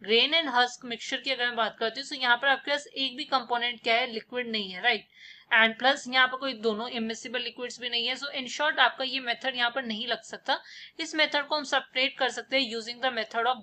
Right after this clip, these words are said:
winnowing, right? So, हमारे पास एक winnowing मेथड होता है। So, winnowing मेथड में क्या होगा, देखो, winnowing मेथड का बेसिस ये होता है कि ये basically आपका सेपरेट करता है एक ऐसे मिक्सचर को जिसमें, उसमें क्या होता है, लाइटर कंपोनेंट्स भी होते हैं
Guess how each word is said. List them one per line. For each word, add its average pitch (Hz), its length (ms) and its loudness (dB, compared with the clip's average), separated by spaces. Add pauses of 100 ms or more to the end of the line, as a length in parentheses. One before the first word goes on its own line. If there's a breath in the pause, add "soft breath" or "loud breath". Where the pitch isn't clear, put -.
winnowing, 185 480 -6
right? 226 240 4
So, - 60 -8
हमारे 220 260 -4
पास 233 140 -4
एक 190 100 -10
winnowing 208 400 -4
मेथड 220 280 -6
होता 214 180 -2
है। 294 100 0 (400 loud breath)
So, 339 160 2
winnowing 269 400 2
मेथड 330 260 0
में 311 120 -6
क्या 311 120 2
होगा, 247 240 4
देखो, 269 240 -6 (100)
winnowing 240 280 0
मेथड 285 340 0
का 294 160 2
बेसिस 240 460 -2
ये 254 80 -6
होता 226 180 0
है 233 100 4
कि 202 220 -2 (840)
ये 240 220 0
basically 269 320 0
आपका 269 280 4
सेपरेट 262 460 0
करता 269 240 2
है 277 60 2
एक 269 100 -8
ऐसे 254 260 2
मिक्सचर 240 360 -4
को 233 200 -2 (1200)
जिसमें, 285 420 -2
उसमें 302 260 -4
क्या 294 120 4
होता 269 180 4
है, 262 140 -2
लाइटर 220 320 2
कंपोनेंट्स 269 640 -2
भी 269 100 -6
होते 269 220 -6
हैं 320 140 -6